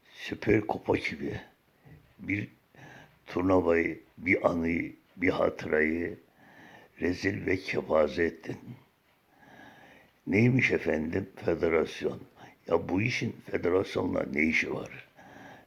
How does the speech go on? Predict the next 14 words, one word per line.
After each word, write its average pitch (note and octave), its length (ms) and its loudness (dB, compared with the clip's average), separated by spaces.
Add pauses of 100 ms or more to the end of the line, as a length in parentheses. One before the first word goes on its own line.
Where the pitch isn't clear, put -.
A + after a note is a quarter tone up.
(140)
Sen - 500 0
çıkıp - 440 -2 (440)
yüzüncü G2+ 720 -2
yıl F#2 240 0 (440)
kupasını E2+ 720 0 (400)
şerefinle, F2+ 920 2 (200)
onurunla, F2 800 0 (220)
gururunla E2+ 840 -2 (220)
oynaman E2 560 2
gerek. C#2+ 340 -8 (1400)
Mazereti G2 720 4
olmaz E2+ 600 2
bu D#2 80 2
işin. - 320 -6